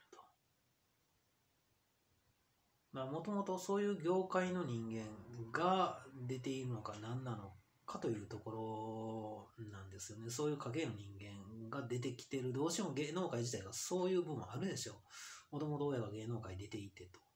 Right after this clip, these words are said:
その娘とか息子だとか。まあ、もともと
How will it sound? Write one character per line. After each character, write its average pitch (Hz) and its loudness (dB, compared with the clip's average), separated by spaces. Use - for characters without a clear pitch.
そ 131 -4
の 123 0
娘 123 -2
と 95 -10
か 101 -14
息 - -4
子 - -12
だ - -10
と - -16
か。 - -14
ま 175 0
あ、 - -2
も 170 -2
と 175 0
も 175 6
と 180 6